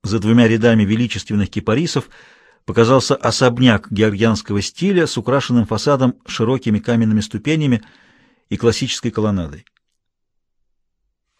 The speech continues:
Бену стало интересно, чем же занимается его будущий наниматель, чей дом явно стоил не меньше четырех-пяти миллионов. Вероятно, предстоит еще одна работа в сфере К и Р,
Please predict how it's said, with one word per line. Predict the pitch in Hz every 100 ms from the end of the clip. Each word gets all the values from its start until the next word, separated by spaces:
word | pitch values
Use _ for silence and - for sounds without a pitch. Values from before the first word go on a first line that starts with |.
| _ _ -
Бену | 104 127
стало | - 131
интересно, | 135 143 156 113 98
чем | 127
же | 110
занимается | 107 120 156 170 -
его | 107
будущий | 104 107 92 107
наниматель, | 104 113 98 95 85 - - -
чей | - 113 104
дом | 101 120 101 - _
явно | - 101 120 117
стоил | 110 120 110
не | 110
меньше | 113 123 117 104
четырех-пяти | 101 117 113 107 113 117
миллионов. | 120 135 151 110 - _ _ _ _ _ _ -
Вероятно, | 87 107 147 165 156
предстоит | 139 120 - 139 135
еще | 120 - 143
одна | 131 113 110
работа | 107 139 143
в | 113
сфере | - - 131 120
К | - 135 135
и | 127 135
Р, | 151 139